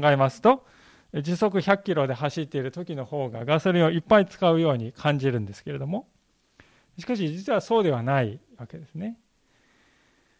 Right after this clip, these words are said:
発進する時の方がはるかにたくさんのガソリンを消費するのです。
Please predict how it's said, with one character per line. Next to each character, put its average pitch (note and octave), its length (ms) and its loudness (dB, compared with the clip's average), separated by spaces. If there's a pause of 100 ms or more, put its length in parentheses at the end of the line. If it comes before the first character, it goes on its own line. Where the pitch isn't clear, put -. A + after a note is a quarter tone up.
発 - 280 -2
進 C#4 200 -2
す C4+ 140 -6
る A#3 100 -6
時 A#3 220 -4
の C#3+ 100 -4
方 B2 240 -4
が B2 180 -14 (280)
は G#3+ 160 0
る G#3 100 2
か G3+ 160 4
に D3 220 4
た C#3+ 160 0
く - 60 -12
さ F#3+ 200 0
ん D3 60 -2
の A#2 100 -4
ガ B2+ 160 0
ソ E3 160 0
リ D3 100 2
ン C3+ 140 2
を C3+ 60 2
消 C3 200 0
費 B2 140 -2
す - 120 -4
る A#2+ 100 -2
の G#2 120 -6
で C3 100 -16
す。 - 200 -20